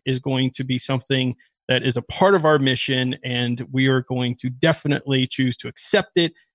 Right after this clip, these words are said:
and not only bring marketing to the forefront with Linux, like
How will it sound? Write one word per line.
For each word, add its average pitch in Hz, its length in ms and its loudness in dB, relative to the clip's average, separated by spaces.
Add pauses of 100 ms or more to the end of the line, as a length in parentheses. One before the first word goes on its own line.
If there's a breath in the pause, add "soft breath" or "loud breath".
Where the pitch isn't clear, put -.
(120)
and 127 240 2
not 143 160 4
only 143 180 4
bring 123 280 0
marketing 139 720 2
to 143 100 -2
the 131 80 2
forefront 127 520 -2
with 117 160 -10
Linux, 147 560 0
like 120 220 -4